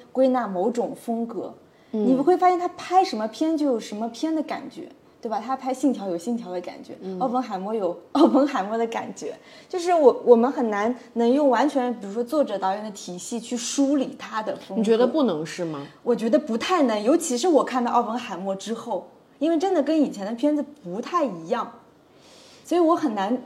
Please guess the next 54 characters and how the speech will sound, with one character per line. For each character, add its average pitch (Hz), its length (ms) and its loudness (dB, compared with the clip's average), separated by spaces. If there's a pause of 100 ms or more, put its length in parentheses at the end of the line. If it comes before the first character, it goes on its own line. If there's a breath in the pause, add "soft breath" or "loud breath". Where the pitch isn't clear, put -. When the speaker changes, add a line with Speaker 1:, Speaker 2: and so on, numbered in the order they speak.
(100)
Speaker 1:
特 440 140 -6
别 233 180 4
就 247 120 -2
是 233 140 0
严 208 260 2
格 254 160 4
的 208 140 -4
能 202 260 -6
去 254 160 -6
梳 285 200 -2
理， 226 120 -2
等 226 200 -2
大 311 100 2
家 381 100 6
看 392 180 -4
完 226 200 0
之 254 60 4
后 254 60 6
也 233 100 2
很 254 120 0
想 196 160 -4
跟 208 120 -6
大 220 100 2
家 202 120 0
讨 190 180 -10
论， 185 180 -6
看 254 200 -4
你 233 60 -2
们 180 220 -6
是 196 100 -8
不 247 80 -4
是 240 100 -2
觉 - 180 -6
得 - 140 -2 (220 loud breath)
特 311 80 -2
别， 220 160 2 (280)
特 403 100 0
别 311 140 4
诺 311 180 4
兰 202 200 0
吗？ 220 280 -4 (180 loud breath)
我 202 80 -14
觉 202 100 -6
得 - 120 -4
我 214 60 0
要 226 100 4
打 180 200 -2
一 175 40 -2
个 190 80 -6
问 202 180 -8
号， 185 300 -16
不 202 80 -8
一 196 120 -6
定。 180 220 -14